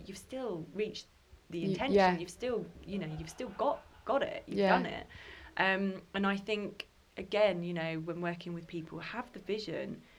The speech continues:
Speaker 1: see it, but don't attach to it.
Speaker 2: Yeah.
Speaker 1: Because it might, if it's like, you know, "I wanna make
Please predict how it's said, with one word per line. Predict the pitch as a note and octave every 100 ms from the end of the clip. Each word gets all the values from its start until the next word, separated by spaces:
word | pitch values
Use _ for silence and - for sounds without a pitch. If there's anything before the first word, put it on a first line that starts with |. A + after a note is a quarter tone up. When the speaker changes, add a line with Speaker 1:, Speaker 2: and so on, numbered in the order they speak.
| - - _
Speaker 1:
see | - - A3+ C4
it, | F#3 D3 - - -
but | -
don't | G#3+ G3+ -
attach | - - F#3+ - -
to | F3
it. | - -
Speaker 2:
Yeah. | G3 G#3 G#3 G3+ G3+
Speaker 1:
Because | G3
it | A3
might, | A3+ C4 - -
if | G#3+ -
it's | -
like, | A3+ - - - - -
you | G3
know, | F3
"I | -
wanna | F#3+ G#3+
make | G#3+ F#3 F3+ E3